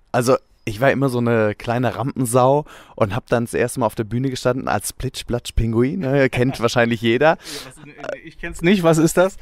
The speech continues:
Speaker 1: Ist eigentlich so eine, so eine Kindergeschichte, ein Kinderlied, das man oft aufführt im Kindergarten. Beim Sommerfest war's dann bei uns auch so weit und ich war dann einer der Pinguine, die dann da drüber watscheln durften. Und, äh, da war eigentlich so ein bisschen mein,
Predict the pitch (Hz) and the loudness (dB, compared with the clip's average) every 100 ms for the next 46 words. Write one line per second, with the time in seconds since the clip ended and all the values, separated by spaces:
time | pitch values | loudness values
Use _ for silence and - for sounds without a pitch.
0 | - - - _ - 139 175 151 160 160 | -20 -20 -20 _ 0 4 4 4 2 2
1 | 139 147 143 135 131 117 - 151 180 151 | 2 2 4 6 4 0 -4 0 4 2
2 | 123 - 156 - 147 135 - 156 160 139 | 2 -4 -4 -4 -6 -6 -6 -2 -2 0
3 | 151 151 127 131 123 123 123 - 107 127 | 0 0 0 0 0 2 0 2 2 4
4 | 139 135 107 113 127 131 131 135 135 131 | 4 2 0 -2 0 0 2 2 2 -2
5 | 120 110 117 131 - 135 - 110 120 113 | -2 -2 -2 -2 -4 -6 0 0 2 0
6 | 101 110 - 113 123 117 123 113 104 - | 0 0 -2 -2 0 2 2 0 -6 -2
7 | 113 110 - 104 107 92 95 110 110 107 | -2 0 -2 -2 0 -2 -2 -2 -2 -2
8 | 107 101 104 101 98 95 - 110 110 104 | -2 -2 -4 -2 0 0 0 0 2 0
9 | 110 117 104 110 - - 113 - - - | -2 -4 0 -2 -2 -8 -12 -14 -20 -18
10 | - - - 107 107 98 - 98 92 92 | -20 -8 -4 -2 -2 -6 -10 -10 -10 -10
11 | 92 98 95 101 101 95 104 101 - 104 | -8 -6 -6 -8 -12 -12 -12 -10 -8 -8
12 | 98 95 95 95 | -6 -6 -8 -10